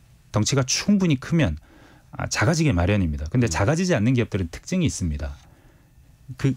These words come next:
Speaker 1: 아주 큰 상태에서도 새로운 성장 동력을 만들어내는 데 성공합니다.
Speaker 2: 네.
Speaker 1: 마이크로소프트가 한때 휘청대다가 지금 왜 떠오를까요? 오픈 에이아이에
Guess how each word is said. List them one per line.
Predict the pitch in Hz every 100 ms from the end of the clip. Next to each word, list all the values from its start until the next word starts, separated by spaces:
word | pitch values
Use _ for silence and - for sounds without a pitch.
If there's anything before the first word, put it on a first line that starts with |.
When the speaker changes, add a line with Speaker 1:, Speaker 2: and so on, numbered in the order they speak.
| -
Speaker 1:
아주 | - - - -
큰 | 196 190
상태에서도 | 160 135 139 90 85 104 80 - - -
새로운 | - 180 185
성장 | 151 156 151 143
동력을 | 123 98 87 101 120 - -
만들어내는 | 82 85 92 95 85 82
데 | 76
성공합니다. | - 139 147 147 101 76 69 65 82
Speaker 2:
네. | 78 69 64 -
Speaker 1:
마이크로소프트가 | - 95 107 156 147 135 127 123 107 113
한때 | 123 123 110
휘청대다가 | - - - 175 156 101 90 95
지금 | 113 - 139 117
왜 | 113 151
떠오를까요? | - 131 123 87 85 95 92 - - - -
오픈 | 120 120 170
에이아이에 | 156 117 104 98 131